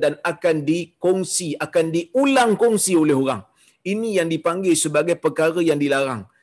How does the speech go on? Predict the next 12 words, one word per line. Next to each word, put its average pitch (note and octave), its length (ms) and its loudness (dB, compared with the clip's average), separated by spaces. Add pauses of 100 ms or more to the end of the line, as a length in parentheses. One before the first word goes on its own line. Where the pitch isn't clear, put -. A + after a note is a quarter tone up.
(120)
Kerana A3 320 2
apa? C4 160 2
Mungkin C#4+ 400 2
orang C4 300 2
tu - 100 -4
dah C4 80 4
bertaubat C#4 560 4
dah. C4 100 0 (1400)
Kan? G#3 160 2 (320)
Mungkin C#4 400 0
orang B3+ 480 2
yang B3 280 0